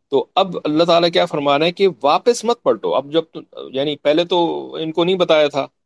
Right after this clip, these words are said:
कि असल में तो तुम्हें जिहाद की वजह से मैं उधर लेके जा रहा हूँ।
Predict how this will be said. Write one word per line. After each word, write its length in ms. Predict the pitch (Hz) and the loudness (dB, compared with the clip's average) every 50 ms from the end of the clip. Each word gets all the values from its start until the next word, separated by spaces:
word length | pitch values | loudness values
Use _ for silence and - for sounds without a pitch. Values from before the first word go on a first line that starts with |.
| _ _ _ _ _ _ - | _ _ _ _ _ _ -2
कि 80 | 151 143 139 131 131 131 123 123 123 120 113 113 87 | 0 2 2 4 4 2 2 2 2 0 0 -2 -4
असल 260 | 127 131 - 156 151 | -4 -6 -6 -6 -6
में 120 | 151 151 147 | -4 -6 -4
तो 300 | - 147 147 143 139 135 | -2 -2 -2 -2 -2 -4
तुम्हें 1300 | 151 139 139 139 135 131 131 123 120 120 117 117 117 113 107 101 104 107 120 113 101 101 104 107 120 - | -6 -8 -8 -6 -6 -6 -6 -6 -6 -8 -8 -10 -10 -8 -10 -10 -10 -12 -16 -18 -20 -20 -20 -20 -8 -2
जिहाद 300 | - 120 117 117 135 139 | 2 2 4 4 2 2
की 100 | - 156 | 2 2
वजह 200 | 147 147 147 143 | 4 4 4 4
से 100 | 139 143 | 2 0
मैं 140 | 139 135 131 | 0 0 2
उधर 140 | 127 131 127 | 2 2 2
लेके 240 | 123 120 123 123 113 | 2 2 0 0 0
जा 140 | 110 104 101 | 0 0 0
रहा 100 | 95 87 | -2 -4
हूँ। 80 | - | -8